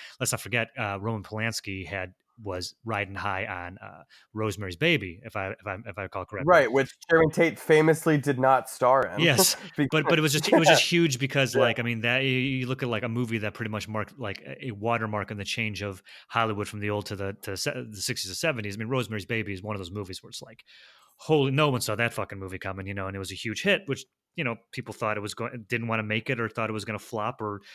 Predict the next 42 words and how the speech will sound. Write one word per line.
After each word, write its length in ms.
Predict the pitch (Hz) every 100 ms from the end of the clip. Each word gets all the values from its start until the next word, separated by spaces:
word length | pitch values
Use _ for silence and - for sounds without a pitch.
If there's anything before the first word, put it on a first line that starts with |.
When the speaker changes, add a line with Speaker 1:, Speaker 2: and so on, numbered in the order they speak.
| -
Speaker 1:
scare. 240 | - - 143 143
The 80 |
point 280 | 127 196 156
is, 180 | 143 113
like, 260 | 107 104 _ _ _ -
that's 260 | 151 143
an 80 | 139
interesting 400 | 131 - - 98
story. 500 | - 107 95 98 - _ _ _ _ _ _
So, 140 | - -
yeah, 160 | 113
you 140 | 117 113
can't 180 | 151 139
go 160 | 127
in 140 | 120 107
being 180 | 110 101
like, 400 | 95 92 - - _ _ _ _
"All 160 | 139 110
right, 180 | 113
let's 160 | 98 107
see 140 | -
what 120 | 107 98
happens 360 | 101 - 90
with 140 | 95 -
this 140 | 101 -
Charles 320 | - - 98 92
Manson 300 | 117 110 92
guy." 160 | 90 -
By 140 | 151
the 80 | 131
way, 160 | 127
we'll 80 | 117
be 80 | 117
talking 240 | 110 117
about 140 | 107 101
another 240 | 104 131
Charles 280 | - 104 90
Manson 300 | 98 92 107
related 240 | 98 95
movie 220 | 95 92 95
later 260 | 123 107
that 200 | 95 98